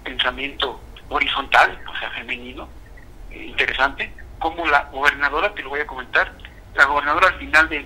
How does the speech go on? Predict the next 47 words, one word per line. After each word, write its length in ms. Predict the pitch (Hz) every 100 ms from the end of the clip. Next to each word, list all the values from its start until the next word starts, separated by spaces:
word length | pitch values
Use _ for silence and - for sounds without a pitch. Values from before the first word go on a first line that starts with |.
| -
del, 320 | 127 123 - -
del 240 | 120 120
video, 380 | 117 117 131 165
que 120 | 143
duró 300 | 120 120 120
como 260 | 123 117 107
cuarenta 360 | 107 117 - -
minutos, 460 | 117 113 - - - - - - - - -
pues 120 | - -
lloró, 380 | 135 - - - - - - -
lloró 240 | 131 165
de 100 | 214
la 80 | 202
emoción 400 | 160 - 156 190
de 100 | 165
ver, 260 | 156 175 - - - - -
y 80 | 330
comentó 360 | 170 170 -
algo 160 | 226 220
muy 180 | 226 220
interesante 760 | 190 147 160 165 - 143 135 -
la, 160 | 127 127 -
la, 180 | 135 - -
la 120 | 131 135
distinguida 600 | 127 - 127 143 143 131
señora. 320 | 123 135 135 - - - - -
Comentó 320 | - 156 - -
que 180 | 196
su 180 | - 147
hijo, 320 | 165 - 233
que 80 | -
es 80 | -
un 160 | - -
niño 200 | 147 143
menor 280 | 135 127 139
de 60 | 143
edad, 260 | 143 - - - - - - - -
cuando 280 | - 147 - -
sea 120 | 160
grande 300 | 151 160 170
le 80 | 139
dijo 220 | 143 143
que 60 | -
quiere 180 | 131
ser 160 | 135 127
policía, 480 | 131 113 - 104
¿no? 120 | 101